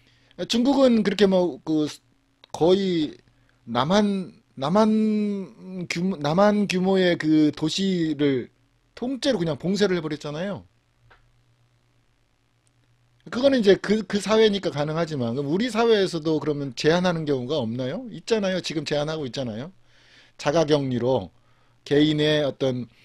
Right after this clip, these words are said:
판단에 막, 개인의 어떤, 아, 자율성을 인정은 하긴 하지만, 그럼에도 불구하고 "웬만하면 나오지 마세요"라고 말하는 것도 자-,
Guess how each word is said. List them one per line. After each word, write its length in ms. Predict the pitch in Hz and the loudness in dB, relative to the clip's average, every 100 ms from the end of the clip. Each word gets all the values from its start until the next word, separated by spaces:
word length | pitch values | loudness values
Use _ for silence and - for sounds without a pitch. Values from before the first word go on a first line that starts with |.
| _ - | _ -6
판단에 420 | 185 185 165 135 | -2 2 2 4
막, 200 | 120 - - - | 0 -2 -16 0
개인의 320 | 139 156 143 | 2 4 0
어떤, 360 | - 139 127 - _ _ _ _ _ - - - _ - - | 2 -2 -2 -10 _ _ _ _ _ -20 -20 -20 _ -20 -16
아, 160 | 117 110 | -10 -8
자율성을 560 | - 151 196 190 165 135 | 2 6 6 4 0 0
인정은 380 | 160 180 160 160 | 0 0 0 -4
하긴 280 | 202 208 | -4 -4
하지만, 520 | 175 214 220 151 208 190 | -4 -4 -4 -4 -4 -4
그럼에도 380 | 160 180 170 | -2 -2 -2
불구하고 300 | 147 143 131 135 | 0 0 2 0
"웬만하면 420 | 147 170 170 170 | 0 -2 -2 -2
나오지 280 | 127 160 170 | -2 -2 -2
마세요"라고 720 | 123 120 143 196 165 127 127 | -4 2 2 4 4 2 0
말하는 400 | 110 131 175 185 | -2 -2 -2 0
것도 340 | 156 - 196 | -2 2 0
자-, 300 | - 120 139 | 0 -2 -4